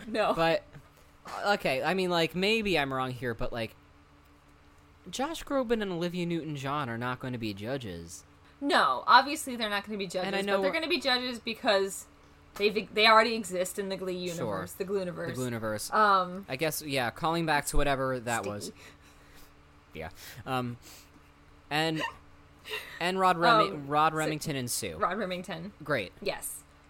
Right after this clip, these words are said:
Speaker 1: What a fun mix of callbacks. Like, they're all people we've had episodes about before. Josh Groban coming all the way back from, what, episode two?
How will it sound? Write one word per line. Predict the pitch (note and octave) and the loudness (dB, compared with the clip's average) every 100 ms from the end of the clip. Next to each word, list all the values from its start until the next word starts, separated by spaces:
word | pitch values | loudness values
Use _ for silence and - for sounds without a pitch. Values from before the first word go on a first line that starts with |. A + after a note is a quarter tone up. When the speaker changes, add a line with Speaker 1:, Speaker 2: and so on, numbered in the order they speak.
| - | -8
Speaker 1:
What | A3+ B3 | 0 2
a | |
fun | - C#4 C4+ | 2 0 0
mix | C#4 B3+ C4+ | -2 -4 -4
of | - | -4
callbacks. | - G3 G3+ F#3+ F#3 G#3 | 4 6 6 4 2 -2
Like, | F#3+ | -4
they're | F#3 F#3 | -2 2
all | F#3+ | 0
people | A#3 A3+ A3 | 0 -6 -4
we've | G#3+ G#3 | -4 -4
had | - G3 G3 G3 - - - | 0 0 0 -4 -10 -20 -4
episodes | G3 G3+ G3 G3 F#3+ | -2 -2 -2 0 0
about | G3+ F#3 E3 | 0 0 -2
before. | - G#3 F#3 F#3+ - - | -4 2 4 2 -4 -4
Josh | - A3+ - | 4 4 4
Groban | A#3 A3 G#3+ | 0 0 0
coming | G#3+ G#3+ G3+ | -4 -4 -2
all | C#3 G3 | 2 2
the | A3+ | 2
way | G#3+ | 0
back | F#3+ F3+ F3+ | 0 -2 -2
from, | G3 | -4
what, | F#3 F3 | -2 -2
episode | E3+ F#3 G3+ G3 F3+ | -4 -6 -6 -6 -4
two? | - G3+ A#3+ | -2 0 -2